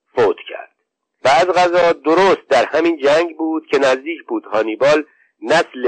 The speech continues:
رومی ها را از روی زمین بردارد. در جنگ کانه هم که بزرگترین پیروزی سه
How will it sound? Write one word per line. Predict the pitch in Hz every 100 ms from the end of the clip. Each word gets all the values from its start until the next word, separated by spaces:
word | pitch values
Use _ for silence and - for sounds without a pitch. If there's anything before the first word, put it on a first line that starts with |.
| 113
رومی | 110 113 107 98
ها | 104 139
را | - -
از | 104
روی | 113 131 117 95 95
زمین | 113 127 165 165 - -
بردارد. | 110 80 73 67 - _ _ _ _ _ _ _ _
در | 151 151
جنگ | 147 185 202 208 -
کانه | - 151 143 170
هم | 180 131 87 - -
که |
بزرگترین | 127 143 135 131 117 127 127 123 - -
پیروزی | 131 127 131 127 160
سه | 160 - - -